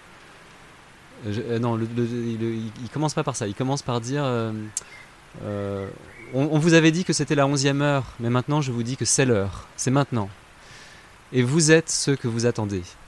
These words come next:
Donc c'est pas, c'est pas à vos enfants, c'est pas à d'autres qui viendront plus tard de faire ce qu'il y a à faire, c'est à nous de le faire. Euh, et, et en même temps qu'il dit ça, il dit : « Bannissez le mot lutte de votre vocabulaire. » Toute chose, à présent,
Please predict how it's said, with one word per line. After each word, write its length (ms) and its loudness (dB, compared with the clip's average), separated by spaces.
Donc 120 -8
c'est 100 -2
pas, 320 4
c'est 80 -10
pas 140 4
à 40 4
vos 180 0
enfants, 400 -2
c'est 140 -4
pas 240 0
à 60 0
d'autres 420 -2
qui 100 -10
viendront 300 -2
plus 140 -10
tard 260 -2
de 80 -4
faire 300 -4
ce 100 -16
qu'il 100 -6
y 40 -4
a 40 -2
à 20 -4
faire, 340 -6
c'est 100 -2
à 40 2
nous 160 2
de 40 -6
le 60 -2
faire. 220 -10
Euh, 260 -10
et, 240 0
et 60 4
en 60 4
même 180 2
temps 140 0
qu'il 160 -8
dit 100 -8
ça, 340 0
il 80 -2
dit : « 140 -4
Bannissez 460 2
le 100 0
mot 180 0
lutte 340 -2
de 60 -6
votre 280 -6
vocabulaire. » 600 -6
Toute 140 -8
chose, 460 -2
à 40 -8
présent, 520 -4